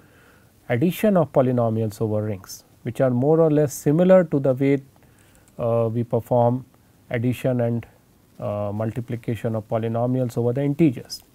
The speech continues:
What about the division operation? Can we do something similar for polynomials which are defined over rings or fields?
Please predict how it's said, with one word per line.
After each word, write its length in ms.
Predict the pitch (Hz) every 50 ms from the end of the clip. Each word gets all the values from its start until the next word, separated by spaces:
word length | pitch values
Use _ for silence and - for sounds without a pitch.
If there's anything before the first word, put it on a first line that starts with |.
| _ _ _ -
What 180 | 156 151 -
about 300 | 165 147 143 135 131 131
the 60 | - 185
division 460 | 175 208 196 196 175 139 135 120 104
operation? 500 | 95 92 - - - 117 - - - - _ _ _ _ _ _ _ - - _ _ _ _
Can 220 | - 127 123 127 131
we 100 | 147 143
do 180 | 135 143 143
something 380 | 131 - 127 120 120 - 131 127
similar 480 | - - 156 160 156 156 156 165 196 - _ _ - - - _ _ _ _
for 180 | - 120 113 110
polynomials 880 | - - 120 120 123 123 127 131 147 160 160 160 165 160 - - - -
which 180 | 123 110 - 120
are 60 | 110
defined 420 | 104 117 110 - 123 120 120 117 117
over 240 | 113 113 117 113 104
rings 300 | 107 107 107 101 - -
or 80 | 117 120
fields? 460 | 120 - - - - - - -